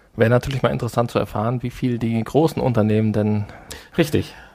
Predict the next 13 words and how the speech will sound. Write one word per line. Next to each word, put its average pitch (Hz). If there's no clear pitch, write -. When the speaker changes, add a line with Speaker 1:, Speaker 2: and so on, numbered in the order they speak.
Speaker 1:
ähm, 101
an, 107
ja, 107
investieren 117
in, 107
in 104
die, 98
in 107
die 104
Voranschreitung 104
der, 123
Speaker 2:
Ja. 104
Speaker 1:
äh, 104